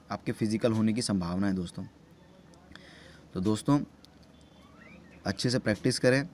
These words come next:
ल-, मेरे चैनल को लाइक और सब्सक्राइब करें, क्योंकि मैं आपको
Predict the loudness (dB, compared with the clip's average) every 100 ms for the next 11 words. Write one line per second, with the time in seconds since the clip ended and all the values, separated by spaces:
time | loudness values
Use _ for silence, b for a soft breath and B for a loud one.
0 | -18 -20 -20 -4 0 2 4 2 2 2
1 | 2 2 2 0 0 0 -2 -4 -6 -2
2 | 0 0 -2 -6 -4 -6 0 0 2 0
3 | 0 -2 -4 0 0 2 0 -4 -2 -2